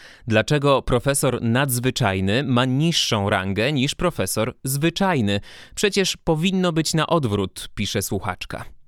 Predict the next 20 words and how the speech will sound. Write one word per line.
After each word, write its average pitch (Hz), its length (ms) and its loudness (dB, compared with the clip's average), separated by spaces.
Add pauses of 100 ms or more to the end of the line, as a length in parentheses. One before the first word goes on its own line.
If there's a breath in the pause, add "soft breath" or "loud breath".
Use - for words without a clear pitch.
(560 loud breath)
Rzeczywiście 127 760 2
nie 156 260 2
są 131 220 2
to 120 200 2
najlepsze 120 500 2
nazwy, 104 520 2 (120)
a 160 140 2
powstały 165 580 0
w 127 60 -2
wyniku 143 540 2
niefortunnego 135 920 2
tłumaczenia 127 760 2
łacińskich 117 800 0
określeń. 107 680 -2 (640 loud breath)
W 110 80 -2
łacinie 120 580 2 (120)
funkcjonowały 131 640 0
przymiotniki 156 760 0 (100)
ordinarius 113 1040 2
i 165 160 -2